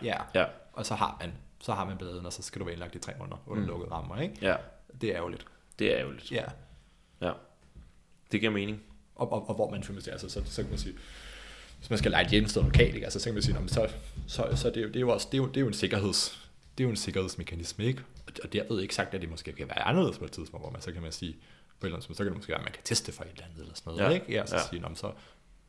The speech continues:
Speaker 1: hvis det netop er den der genetik, du har, så skal, så skal du måske ikke."
Speaker 2: Ja,
Speaker 1: Men,
Speaker 2: så man
Speaker 1: men,
Speaker 2: kom-,
Speaker 1: men,
Speaker 2: ja.
Speaker 1: men på nuværende tidspunkt, at, at, at, at det er folk, der bliver sorteret fra.
Speaker 2: Mm.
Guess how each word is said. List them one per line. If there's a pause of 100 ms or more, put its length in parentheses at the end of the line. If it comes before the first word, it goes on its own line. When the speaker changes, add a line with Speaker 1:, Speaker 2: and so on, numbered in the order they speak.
(300)
Speaker 1:
hvis
det
netop
er
den
der
genetik,
du
har,
så
skal,
så
skal
du
måske
ikke." (1040)
Speaker 2:
Ja,
Speaker 1:
Men,
Speaker 2:
så
man
Speaker 1:
men,
Speaker 2:
kom-,
Speaker 1:
men,
Speaker 2:
ja. (100)
Speaker 1:
men
på
nuværende
tidspunkt, (800)
at,
at,
at,
at
det
er
folk,
der
bliver
sorteret
fra.
Speaker 2:
Mm.